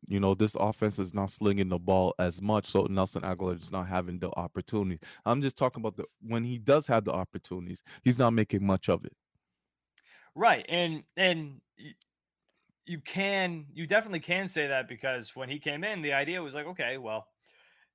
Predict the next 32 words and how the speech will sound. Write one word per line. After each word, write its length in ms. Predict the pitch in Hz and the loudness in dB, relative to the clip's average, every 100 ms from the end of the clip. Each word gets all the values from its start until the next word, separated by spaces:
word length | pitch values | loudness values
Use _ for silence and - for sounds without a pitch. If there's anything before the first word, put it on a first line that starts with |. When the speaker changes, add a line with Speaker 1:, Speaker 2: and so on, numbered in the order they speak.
| - | -10
Speaker 2:
he 160 | - 175 | -8 -6
can 140 | 170 | -6
be 80 | 160 | -4
your 140 | 160 | -6
deep 280 | 147 185 190 | -4 -8 -4
threat 220 | 160 113 | -4 -4
now. 160 | 101 87 - | -6 -14 -16
You've 220 | 120 123 | -16 0
got 180 | 139 147 | 2 2
a 40 | |
guy 200 | 143 151 151 | 4 2 0
who 80 | 143 | -4
can 180 | 143 - | -12 -6
throw 180 | 143 | -6
the 60 | 147 | -2
ball 180 | 147 139 | -2 0
down 160 | 143 | -2
the 60 | 139 | -4
field," 260 | 170 175 135 | -4 -4 -4
and 80 | 131 | -8
we've 140 | 127 | -10
seen 380 | - 196 196 135 | -10 -8 -6 2
that 240 | 135 135 - | 4 2 -2
the 100 | 135 127 | -16 -6
Patriots 420 | 147 156 165 156 | -4 -4 -8 -10
have 100 | 143 | -10
been 140 | 135 | -10
super 480 | - - 175 185 190 | -10 -8 -8 -6 -4
hesitant 540 | 139 233 190 143 143 - | 0 -2 -2 -12 -14 -12
to 80 | |
do 240 | 117 208 262 | -12 -10 -8
that, 200 | 131 | -6